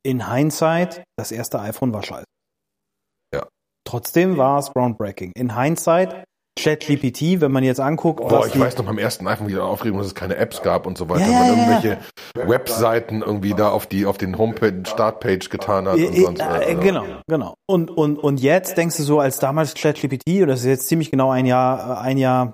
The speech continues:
Speaker 1: ja, etwas mehr als ein Jahr vorbei, als das rauskam, hast du benutzt und gesagt, „Boah, das ist voll Magic.“ Und jetzt guckst du dir andere A-I-Tools an und sagst so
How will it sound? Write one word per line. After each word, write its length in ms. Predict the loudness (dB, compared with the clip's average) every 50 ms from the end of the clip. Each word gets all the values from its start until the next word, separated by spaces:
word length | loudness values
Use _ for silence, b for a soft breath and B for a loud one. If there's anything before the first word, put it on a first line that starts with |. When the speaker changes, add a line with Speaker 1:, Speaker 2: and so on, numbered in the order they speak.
| _ -8 -6
Speaker 1:
ja, 320 | 0 2 2 4 4 2
etwas 200 | 0 -4 -4 -2
mehr 140 | 2 2 2
als 140 | 2 2 0
ein 60 | -2
Jahr 180 | 0 0 -2
vorbei, 480 | -2 -2 -4 -2 0 0 2 2 0 0 -2 -8 -20 _ _ _ _ _ _ _ _ _ _ _ _ _ _ -6
als 180 | -6 -4 -2 -2
das 200 | -2 -2 0 0
rauskam, 320 | 0 0 2 0 0 2
hast 160 | 0 -2 0
du 60 | 0
benutzt 240 | 2 2 2 2 0
und 60 | -2
gesagt, 140 | -2 -2 0
„Boah, 120 | 2 2 2
das 260 | 2 2 2 0 -2
ist 20 |
voll 200 | 0 0 0 2
Magic.“ 460 | 4 4 4 2 2 2 0 0 0
Und 120 | 0 0 0
jetzt 160 | 0 0 0
guckst 220 | -4 -4 -2 2
du 40 | 2
dir 100 | 2 2
andere 300 | 2 2 0 2 2 4
A-I-Tools 640 | 4 4 4 4 4 2 2 2 2 0 2 2 0
an 100 | 0 0
und 80 | 0
sagst 140 | 0 -2 -2 -2
so 140 | -2 -2